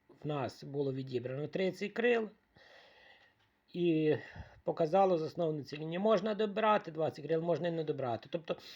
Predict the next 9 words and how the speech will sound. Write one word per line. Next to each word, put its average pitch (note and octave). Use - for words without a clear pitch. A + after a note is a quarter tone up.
якщо G#3+
ми G#3
бачимо, F3
от D#3+
беремо, E3
якщо D#3
виберемо D3
крило C#3
інше. A#2+